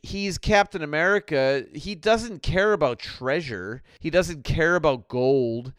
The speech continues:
He doesn't care about any of that stuff. He doesn't care about trying to, uh, like, his narcissistic,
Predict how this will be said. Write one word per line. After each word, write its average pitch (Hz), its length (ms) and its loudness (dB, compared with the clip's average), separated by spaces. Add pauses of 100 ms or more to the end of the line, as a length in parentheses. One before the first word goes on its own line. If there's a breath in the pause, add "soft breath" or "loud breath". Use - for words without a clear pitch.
He 160 120 -6
doesn't 165 280 -2
care 175 320 0
about 170 240 6
any 208 260 4
of 165 100 6
that 92 200 -6
stuff. 85 340 -10
He 143 80 -8
doesn't 147 200 -8
care 175 260 0
about 147 340 4
trying 147 600 -2
to, 135 720 -4 (200 soft breath)
uh, 127 260 2 (100)
like, 139 300 0
his 160 240 2
narcissistic, 151 1120 0